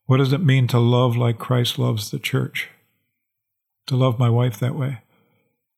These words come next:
For sister, as a bride of Christ, what does it mean to image that kind of marriage relationship, right? And so we have a healing, which is dealing with all those places, whether it's within marriage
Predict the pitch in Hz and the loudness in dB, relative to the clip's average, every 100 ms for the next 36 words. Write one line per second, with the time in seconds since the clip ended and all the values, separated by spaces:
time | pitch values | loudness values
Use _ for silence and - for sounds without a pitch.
0 | _ 135 120 147 - 135 131 156 127 117 | _ 0 2 2 2 0 0 0 0 2
1 | 110 127 127 135 131 127 110 - 123 120 | 0 2 4 4 2 2 -2 -2 0 2
2 | 120 139 135 131 196 135 135 123 117 156 | 0 0 0 -2 0 2 4 2 -2 -4
3 | 156 139 131 117 - 127 123 123 120 117 | 0 2 2 0 -2 -4 -2 -2 0 0
4 | 123 127 123 110 120 127 - 131 131 127 | 0 2 0 -2 -2 -2 -2 -4 -4 -6
5 | - _ _ _ _ _ - 127 160 - | -8 _ _ _ _ _ -4 -4 -4 -8
6 | - - - 120 147 139 135 139 123 117 | -20 -10 -4 0 2 2 2 2 2 -2
7 | - 180 190 131 160 - - _ _ _ | 0 2 4 4 0 -4 -18 _ _ _
8 | _ _ _ _ - 135 - 127 113 - | _ _ _ _ -2 -2 2 0 -2 0
9 | 143 151 139 123 135 135 143 135 127 127 | 2 4 2 2 2 2 2 2 0 0
10 | 123 123 113 - - 131 127 123 107 151 | 0 0 -2 -2 -2 0 2 0 -2 -8
11 | - 120 127 147 131 120 123 151 - | -2 0 2 4 4 2 2 0 -4